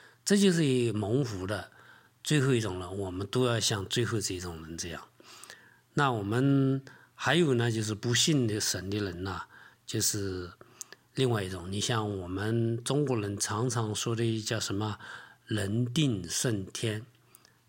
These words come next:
这个就是跟圣经里面讲的早期人建这个巴比塔一样。这个最后呢，他是要，要说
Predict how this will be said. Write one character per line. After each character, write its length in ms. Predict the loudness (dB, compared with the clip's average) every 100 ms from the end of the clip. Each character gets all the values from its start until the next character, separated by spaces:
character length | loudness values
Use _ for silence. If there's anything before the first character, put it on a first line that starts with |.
| -4
这 120 | 0
个 80 | 2
就 160 | 2 2
是 140 | 2
跟 480 | 2 0 0 -2 -6 -12 -20 -20 -6
圣 220 | 0 2
经 180 | 4 4
里 80 | 4
面 140 | 2
讲 240 | 0 -2
的 100 | -2
早 280 | -2 -2 -2
期 380 | -2 0 2 0
人 380 | -2 -4 -4 -4
建 340 | 0 0 0 -4
这 100 | -6
个 120 | -6
巴 240 | 0 0
比 180 | 0 -4
塔 260 | -2 -4 -4
一 180 | -6
样。 240 | -6 -6 -10 -20 -20 -20 -20 -20 _ -4
这 180 | 0
个 480 | 0 0 -2 -4 -4 0
最 120 | 2
后 200 | 4 4
呢， 320 | 2 0 -6 -6
他 160 | -2
是 220 | 0 2 2
要， 360 | 2 -2 -8 -20 _ -20 _
要 200 | -2 -2
说 540 | 0 -2 -2 -2 -6